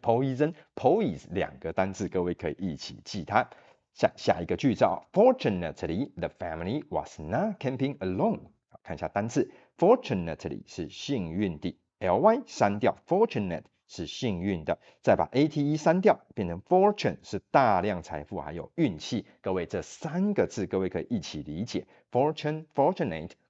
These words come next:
fortunately。所以很幸运的呢，这个家庭不是独自露营的。再下一句，A friend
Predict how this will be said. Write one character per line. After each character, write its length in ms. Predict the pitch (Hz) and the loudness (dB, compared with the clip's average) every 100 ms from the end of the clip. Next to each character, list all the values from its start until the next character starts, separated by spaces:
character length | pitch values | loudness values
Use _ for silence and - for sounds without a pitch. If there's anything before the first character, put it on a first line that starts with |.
| - | 4
fortunately。 920 | 196 214 214 101 92 - - 80 76 - _ _ _ | 6 6 2 -4 -2 -4 -6 -6 -6 -8 _ _ _
所 140 | - 123 | -2 0
以 80 | - | 0
很 160 | 107 | -4
幸 160 | 104 175 | 0 2
运 140 | 196 | 4
的 100 | 180 | 4
呢， 240 | 165 165 156 | 2 0 -2
这 120 | 151 | 0
个 120 | 123 | 0
家 280 | 95 123 117 | 2 2 2
庭 340 | 107 78 80 101 | 0 -8 -8 -4
不 380 | 92 92 98 123 | 2 2 2 0
是 320 | - 175 101 | 2 2 2
独 340 | - 87 82 101 | 0 -2 -2 -2
自 220 | 127 98 | -2 -2
露 260 | 110 101 | 0 0
营 220 | 82 67 71 | -2 -6 2
的。 180 | 104 _ _ _ _ _ _ | 2 _ _ _ _ _ _
再 140 | - | -20
下 180 | - 82 | -6 -6
一 80 | 80 | -4
句， 260 | - 139 _ _ _ _ | -2 -2 _ _ _ _
A 80 | 123 | -6
friend 460 | - 135 208 170 | -4 0 0 0